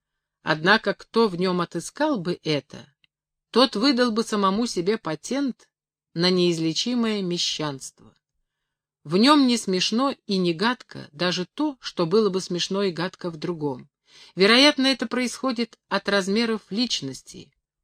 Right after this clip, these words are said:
Уж очень всё титанично в Бакунине. И самое удивительное, пожалуй, его простота,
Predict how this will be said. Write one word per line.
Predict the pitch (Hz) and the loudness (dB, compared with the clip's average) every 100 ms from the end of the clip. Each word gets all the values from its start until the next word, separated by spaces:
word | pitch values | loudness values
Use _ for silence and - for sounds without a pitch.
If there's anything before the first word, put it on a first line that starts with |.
| _ | _
Уж | 175 175 262 | -4 0 2
очень | 285 240 220 | 2 2 -2
всё | - 208 233 208 - | -2 -2 -2 -4 -6
титанично | 202 - 156 170 226 - 147 135 | -4 -2 -2 0 0 0 -4 -6
в | 131 | -4
Бакунине. | 147 151 175 156 127 127 - _ _ - - | -4 -2 -4 -4 -6 -10 -18 _ _ -20 -2
И | 214 | 0
самое | 196 294 330 294 254 | 4 6 8 8 6
удивительное, | 208 220 208 - 156 156 151 | 4 2 2 -2 -6 -4 -6
пожалуй, | - 156 170 233 220 | -2 -2 2 2 2
его | 190 175 214 | 2 0 -2
простота, | - 185 - 202 - 254 165 | -4 -10 -4 -4 0 2 2